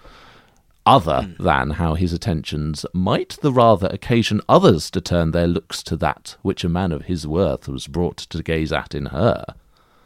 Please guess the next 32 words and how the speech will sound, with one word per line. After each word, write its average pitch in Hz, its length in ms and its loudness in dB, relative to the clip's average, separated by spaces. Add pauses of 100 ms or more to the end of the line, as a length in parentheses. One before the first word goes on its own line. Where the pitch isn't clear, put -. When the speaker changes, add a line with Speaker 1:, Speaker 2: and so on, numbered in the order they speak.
(120)
Speaker 2:
God, - 220 -16
it's - 100 -16
like - 100 -20
a - 40 -18
cryptic - 400 -12
crossword 98 480 -6 (280)
existing 98 420 -10
in 80 60 -14
those 85 200 -14
days. - 220 -10
What - 100 -2
on 185 100 -2
earth 139 240 0
are - 60 4
you 151 60 -4
talking 165 400 6
about? 117 340 2 (220)
<laughs> - 220 -20
Speaker 1:
I, 92 400 4
if 95 200 -4
he 165 180 4
thinks 64 300 -4
she's 67 200 -6
fit, - 380 -6 (300)
there 80 120 -2
must 78 200 -2
be 73 80 -2
something. - 500 -4
Let's - 200 0
have 78 120 0
a 69 60 0
look. - 360 -2